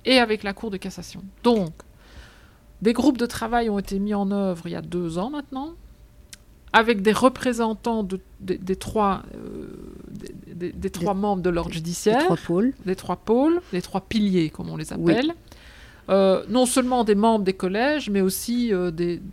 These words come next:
Speaker 1: des, des, des responsables de juridiction, des che-, des greffiers en chef qui ont activement collaboré à réfléchir à comment on va mettre en œuvre cette loi. Alors, tout ça a abouti à un projet de texte,
Speaker 2: Mhm.
Speaker 1: euh, qui,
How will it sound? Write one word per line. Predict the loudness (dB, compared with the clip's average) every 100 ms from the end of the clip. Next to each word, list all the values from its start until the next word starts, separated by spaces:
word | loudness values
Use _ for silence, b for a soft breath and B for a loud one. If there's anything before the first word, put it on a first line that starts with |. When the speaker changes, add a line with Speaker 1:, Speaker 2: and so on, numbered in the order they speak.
| -12
Speaker 1:
des, | -6 -4
des, | -4 -6 -6 -8
des | -10 -10 -10
responsables | -8 -8 -8 -8 -6 -6
de | -6
juridiction, | -10 -10 -12 -12 -8 -6 -6
des | -6 -6
che-, | -8 -10
des | -10 -10 -8
greffiers | -10 -10 -8
en | -6
chef | -4 -4 -4
qui | -6 -10
ont | -8 -10 -16 B B
activement | -8 -6 -8 -6 0 0
collaboré | 0 -6 -6 -6 -2 -2 -4 B B B -6
à | 0 0
réfléchir | 0 -2 -4 -4 -6 -4 -4 -4
à | -4
comment | 0 0 0 -4
on |
va | -6 -6
mettre | -8 -10 -12
en | -10
œuvre | -10 -12
cette | -12 -14
loi. | -14 -16 -20 -12
Alors, | -6 -4 -6
tout | -10 -8
ça | -2 0
a | 2
abouti | 0 -4 -8 -4 -2
à | -2
un | -4
projet | -4 -2 -2 -2 -4
de | -6
texte, | -6 -6 -8 -18 -20 -10 -2
Speaker 2:
Mhm. | 0 2 2 0 B B
Speaker 1:
euh, | 0 2 4 4 2 -2 -8
qui, | -6 -2 0 -2 -4